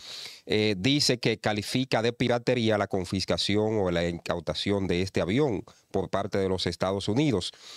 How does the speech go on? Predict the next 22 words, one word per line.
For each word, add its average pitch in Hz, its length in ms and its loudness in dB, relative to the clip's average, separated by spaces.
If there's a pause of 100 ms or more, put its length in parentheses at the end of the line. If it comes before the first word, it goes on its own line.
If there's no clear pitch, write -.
(240)
Y 143 120 4
además 151 360 4
señala 156 520 4
que - 240 -2
se 127 200 2
reserva 120 800 2
el 123 180 4
derecho 123 460 0 (440)
de 107 160 0
emprender 107 520 0
cualquier 117 400 0
acción 123 320 2
legal 110 320 2
para 98 220 0
reparar 95 560 0 (420)
este 131 300 2
daño 131 360 4
a 135 140 4
la 143 100 2
nación. 127 540 2 (540)
Lo 110 240 2
dijo, 160 640 4